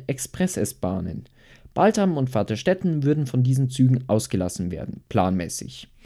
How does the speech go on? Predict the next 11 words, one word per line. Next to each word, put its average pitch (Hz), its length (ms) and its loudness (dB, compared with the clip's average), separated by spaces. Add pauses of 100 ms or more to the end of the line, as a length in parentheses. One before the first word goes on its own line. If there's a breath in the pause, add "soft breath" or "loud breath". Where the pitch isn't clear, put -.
(220 soft breath)
Im 175 140 2
Berufsverkehr 180 800 2
hätten 160 260 -2
wir 147 200 6
nunmehr 156 600 2
einen 127 240 6
fünfzehn-Minuten-Takt 180 1400 0
statt 131 380 0
ein- 156 320 0
sowie 143 260 0
stadtauswärts. - 1040 -2